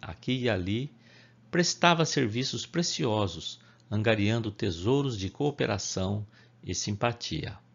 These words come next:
Aplicava o evangelho com raro senso de oportunidade, sustentava infelizes,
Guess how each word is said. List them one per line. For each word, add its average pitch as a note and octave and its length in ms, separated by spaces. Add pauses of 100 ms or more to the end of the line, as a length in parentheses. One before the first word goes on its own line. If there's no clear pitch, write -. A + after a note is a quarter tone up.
(640)
Aplicava F#2+ 540
o F2 40
evangelho G2 880
com A#2+ 180
raro D3+ 340
senso B2 600
de F2 120
oportunidade, G2 1000 (600)
sustentava A2+ 880
infelizes, A#2+ 880